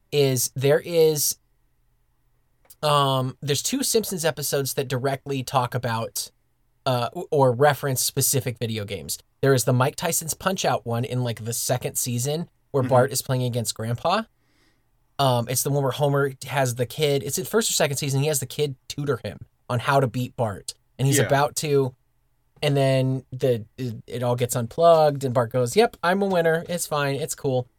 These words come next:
Speaker 1: And the, the next one is Bone Storm. Buy me Bone Storm or go to hell, Mark. And that is a direct ripoff of Mortal Kombat, right?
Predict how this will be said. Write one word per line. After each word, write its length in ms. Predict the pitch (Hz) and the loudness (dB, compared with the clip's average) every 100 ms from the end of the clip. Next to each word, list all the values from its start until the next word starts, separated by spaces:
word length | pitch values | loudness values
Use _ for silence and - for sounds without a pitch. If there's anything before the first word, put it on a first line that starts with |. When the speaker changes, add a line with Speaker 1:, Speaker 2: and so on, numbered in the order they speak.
| _ _ _ 156 | _ _ _ 2
Speaker 1:
And 80 | |
the, 140 | 156 151 - | 2 2 -2
the 60 | 151 | 0
next 300 | 160 220 208 | 2 2 0
one 120 | 190 | -2
is 260 | 160 135 | -2 -2
Bone 320 | - 123 180 147 | 2 6 6 4
Storm. 440 | - 104 64 127 _ _ _ _ | -4 -6 -8 -14 _ _ _ _
Buy 180 | 143 196 | 4 4
me 120 | 220 | 4
Bone 240 | 208 208 190 | 6 6 4
Storm 360 | - 156 147 | 0 0 0
or 120 | 135 | -2
go 240 | 123 143 151 | 0 4 4
to 80 | 147 | 4
hell, 260 | 139 120 | 0 -2
Mark. 340 | 110 107 107 - _ | -2 -4 -8 -10 _
And 120 | 127 143 | -4 -2
that 100 | 160 | 0
is 120 | 131 | -2
a 60 | |
direct 500 | 120 131 127 151 151 139 | -2 -4 2 2 2 -2
ripoff 340 | 127 123 131 | -2 -2 -2
of 120 | 139 | -4
Mortal 200 | 123 110 | -4 -4
Kombat, 480 | 120 214 165 104 - | -2 0 0 -4 -8
right? 320 | - 131 190 | -8 -8 -8